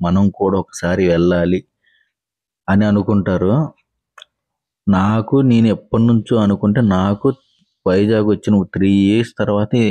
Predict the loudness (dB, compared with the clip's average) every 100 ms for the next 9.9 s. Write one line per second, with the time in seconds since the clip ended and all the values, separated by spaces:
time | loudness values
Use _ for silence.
0 | -4 _ _ _ -6 -4 -2 -2 0 -2
1 | 0 0 2 0 -2 -4 -4 -4 -8 _
2 | _ _ _ _ -14 -8 -6 -4 -6 -6
3 | -8 -10 -10 -6 -6 -4 -6 -8 -8 -8
4 | -6 -6 -6 -6 -4 -4 -6 -8 -10 -12
5 | -20 _ _ -20 -20 -20 -20 -20 -20 _
6 | -20 _ -20 -20 _ _ _ _ _ _
7 | -4 -2 -2 -2 -2 0 0 -2 -4 -6
8 | -6 -6 -4 -2 -2 -4 -4 -4 -4 -2
9 | -2 0 -2 -4 -4 -4 -4 -4